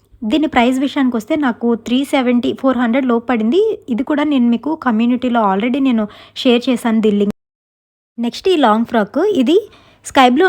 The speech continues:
and గ్రీన్ కలర్ కాంబినేషన్తో వచ్చింది. ఇది కూడా జిప్ ఫీడింగ్ కుర్తీ and హ్యాండ్ విషయానికి వస్తే ఇలా బెలూన్ హ్యాండ్ వచ్చి ఎలాస్టిక్ ఇచ్చారు. ఇది కూడా చాలా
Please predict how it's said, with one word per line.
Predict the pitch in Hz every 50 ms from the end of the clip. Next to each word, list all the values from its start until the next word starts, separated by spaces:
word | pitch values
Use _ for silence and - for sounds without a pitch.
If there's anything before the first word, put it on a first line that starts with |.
| 339
and | 320 302 294 277 254 247 220 190 233
గ్రీన్ | 262 294 311 294 320
కలర్ | 294 294 294 - - 240
కాంబినేషన్తో | 214 208 220 226 226 214 - 240 214 226 233 214 196
వచ్చింది. | 190 - - 214 196 208 311 466 392 - - _ _ _ _ - 247
ఇది | 226 254 - 294
కూడా | 262 285 381 523 539 - _ _ - 220 185
జిప్ | 247 - - 247 -
ఫీడింగ్ | 277 254 226 233 233 214 214
కుర్తీ | - - - 311 349 - - 240
and | 233 220 220 208 202
హ్యాండ్ | 233 214 226 285 349 392 349
విషయానికి | - - 311 277 262 254 233
వస్తే | - - 311 - - 240
ఇలా | 254 220 196 190
బెలూన్ | 226 214 247 294 339 311 311
హ్యాండ్ | 277 254 226 202 196
వచ్చి | - - 320 - 226 214
ఎలాస్టిక్ | 214 214 - - 247 - - 226
ఇచ్చారు. | 202 - 226 196 190 269 370 - - - - - - _ - 269
ఇది | 311 370 - 392
కూడా | 320 339 392 -
చాలా | 302 254 - 214 214